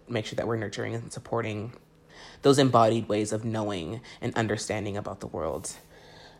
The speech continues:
Um, and of course, we know that there are tangible ways for us to think about building community. So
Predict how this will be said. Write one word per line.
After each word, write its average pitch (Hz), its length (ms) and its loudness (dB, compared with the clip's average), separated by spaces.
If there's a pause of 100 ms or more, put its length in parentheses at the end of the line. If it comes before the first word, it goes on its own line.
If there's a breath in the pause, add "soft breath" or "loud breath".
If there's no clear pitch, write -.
Um, 127 500 0
and 151 100 8
of 151 80 6
course, 214 200 10
we 220 60 4
know 190 120 6
that 175 120 4
there 175 100 6
are 175 40 6
tangible 165 340 2
ways 151 240 2
for 147 120 0
us 143 100 -2
to - 80 -14
think 127 160 -2
about 135 240 2
building 131 240 0
community. 160 520 0 (300 loud breath)
So 117 540 0